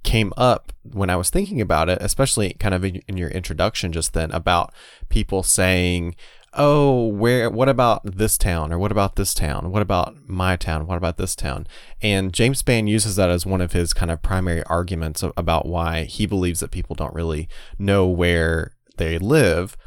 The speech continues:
Um, and so as I was listening to his fireside chat, I was trying to think, like, are there other reasons why they may be asking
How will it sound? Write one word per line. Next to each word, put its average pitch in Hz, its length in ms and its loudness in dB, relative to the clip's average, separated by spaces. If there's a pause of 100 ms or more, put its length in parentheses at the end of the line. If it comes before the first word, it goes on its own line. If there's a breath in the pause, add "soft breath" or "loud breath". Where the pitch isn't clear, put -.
(480 loud breath)
Um, 101 260 2
and 104 160 -4
so 101 480 2
as 104 160 2
I 113 100 2
was 95 260 0
listening 107 380 0
to 95 100 0
his 95 160 0
fireside 95 480 0
chat, 113 240 0
I 95 160 -2
was 95 180 -4
trying 104 240 -4
to 92 80 -6
think, 92 320 -6
like, - 320 -10 (240 soft breath)
are 104 160 2
there 98 220 0
other 104 260 0
reasons 101 480 -2
why 87 180 2
they 85 140 -2
may 87 200 -2
be 87 200 -6
asking 85 800 -4